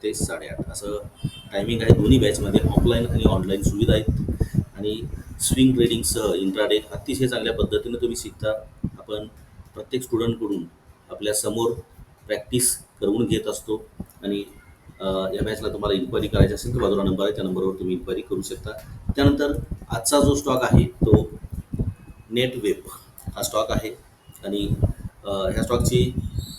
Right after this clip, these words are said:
फक्त स्टडीसाठी हा स्टॉक आहे, हे डिस्क्लेमर आहे. फक्त स्टडीसाठीच वापरायचा आहे आणि तो स्टॉक नेटवेब एकोणीसशे त्र्याण्णवची लेवल आहे. एकोणीसशे त्र्याण्णवला स्टॉप लॉस, एकोणीसशे सत्तर रुपये टार्गेट,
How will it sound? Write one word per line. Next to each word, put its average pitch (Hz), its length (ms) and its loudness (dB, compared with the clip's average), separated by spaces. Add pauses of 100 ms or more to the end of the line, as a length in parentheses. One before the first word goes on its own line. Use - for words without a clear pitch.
(460)
फक्त - 240 -2
स्टडीसाठी 131 800 8
हा 123 200 0
स्टॉक 110 320 0 (400)
आहे, 110 260 0
हे 110 420 2
डिस्क्लेमर 113 460 2
आहे. 107 240 0 (920)
फक्त 131 200 -2
स्टडीसाठीच 123 920 2 (280)
वापरायचा - 440 -2
आहे 117 240 -2 (1400)
आणि 107 280 -2 (260)
तो 117 260 -4
स्टॉक 113 280 0 (240)
नेटवेब 117 380 0
एकोणीसशे 127 400 2
त्र्याण्णवची 117 520 2
लेवल 113 220 4
आहे. 113 180 0
एकोणीसशे 107 320 -4
त्र्याण्णवला 104 520 0 (360)
स्टॉप - 280 -4
लॉस, 113 200 2
एकोणीसशे 104 320 -6
सत्तर - 320 -8
रुपये 113 280 0
टार्गेट, 101 380 -2